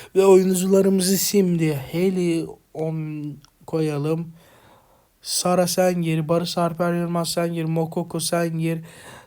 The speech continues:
Kazımcan sen de gir. Artçı depremler İstanbul'da olmaya devam ediyor. Yine vurdu bir tane. Yine hissettim. Sallandık arkadaşlar. Üç sıfır kazanıyoruz Eyüp Spor'u deplasmanda. Üç sıfır yeniyoruz.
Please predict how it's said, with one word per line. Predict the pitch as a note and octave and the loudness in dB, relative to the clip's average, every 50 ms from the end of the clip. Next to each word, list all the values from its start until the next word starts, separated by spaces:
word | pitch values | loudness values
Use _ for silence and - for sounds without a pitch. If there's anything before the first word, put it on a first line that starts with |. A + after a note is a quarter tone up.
| _ _ _ - - | _ _ _ -10 -4
Kazımcan | F3 E3+ E3 E3 D#3+ E3 E3+ E3 D#3+ F3+ F3+ E3+ | -2 0 0 0 0 -2 -4 -4 0 0 0 0
sen | D#3+ E3 - F3+ F3 F3 F3 E3+ | 0 -4 -4 -2 -2 -2 -2 -2
de | E3 E3 | -4 -4
gir. | D#3+ D#3 D#3+ E3 E3+ E3+ E3+ E3 E3 - - _ _ _ _ _ - - - _ - | -4 -4 -2 -2 -2 -2 -2 -4 -6 -10 -20 _ _ _ _ _ -20 -20 -20 _ -2
Artçı | D3 D#3 D#3 D#3 - - - - F#3 | 2 2 2 2 0 -2 -6 -2 2
depremler | G3 G3 F#3+ F#3+ - D3+ D#3+ E3 F3 F3 | 2 2 2 2 0 -2 -2 0 0 -2
İstanbul'da | E3+ E3 - - - F#3 F3+ F3+ F3+ F3 D#3+ F3 | -2 -2 -4 0 2 2 2 4 2 -2 0 2
olmaya | E3+ E3+ F3 F3 E3+ | 2 2 2 0 2
devam | E3 F3 F3+ F3+ F3+ F3+ | 4 4 4 4 2 0
ediyor. | F3 E3+ E3 | 0 0 0
Yine | D#3+ D#3+ E3 F#3 F#3+ F#3 F3+ | 0 0 2 2 4 6 6
vurdu | E3+ E3 D#3+ D#3+ D#3 D#3 D3+ D#3 D3 | 6 4 2 0 0 0 -2 -2 -4
bir | D#3 D3+ D#3 | -4 -6 -4
tane. | - D#3+ D#3 D#3 D#3+ D#3+ E3+ E3+ F3 - - - - - _ - | -2 -2 -2 -2 -2 -4 -6 -6 -8 -12 -20 -20 -20 -20 _ -8
Yine | E3 F3 F3+ F3+ F3+ | -4 0 2 2 2
hissettim. | F3 E3+ E3+ D#3 - - - D#3 D3 D3+ - E3+ E3 D#3+ | 2 2 0 0 -2 0 0 -2 -2 -2 -4 -4 -4 -2
Sallandık | D#3+ - E3+ D#3+ E3 E3 E3 E3 E3 E3 E3 E3 D#3+ D#3+ E3+ | -2 0 0 0 0 0 -2 -2 -2 -2 0 -2 0 0 0
arkadaşlar. | D#3 D3+ D3 D3 D#3+ D3+ D3+ D3 C#3 C#3+ - D#3 E3 F3 F3 F3 - - - - _ - | -2 -2 -2 -4 -4 -2 -2 -2 -2 -4 -2 0 0 0 -2 -4 -10 -20 -20 -14 _ 2
Üç | G#3 A3 G3+ G3+ | 2 2 4 4
sıfır | - - G3+ - G3 F3+ F3+ | 2 2 4 4 4 4 6
kazanıyoruz | - F3+ E3 F3+ F#3 F3+ F3+ F3+ F3 F3 F3 E3+ | 4 2 4 4 2 2 4 4 4 4 4 4
Eyüp | D#3+ F3+ F#3+ F#3 F#3 F3 - | 2 2 2 2 2 0 -2
Spor'u | - - E3 - - F3 E3 F3 D#3+ D3+ | -2 -4 -4 0 0 2 2 2 0 0
deplasmanda. | F3 F3 F3+ F3+ F3 - F#3 F3+ E3+ F3 - F#3 F3 F3 F3 F3 E3 E3+ E3+ E3+ E3 D#3+ E3 - - - - - - - | 2 2 2 0 -2 -2 0 0 0 0 0 0 0 0 0 0 2 2 4 4 4 2 0 -4 -16 -16 -16 -18 -12 -4
Üç | - G#3 G#3+ G3+ - | 0 0 0 2 2
sıfır | - - G3+ F#3+ F#3+ - F#3 F3 | 0 2 2 2 4 6 4 6
yeniyoruz. | F3+ F3+ F3 E3+ F3 F3 F3 F3 E3+ E3+ E3+ E3+ E3+ E3 E3 E3 D#3+ E3 | 6 4 4 4 4 4 4 4 4 2 2 2 2 2 0 0 -4 -8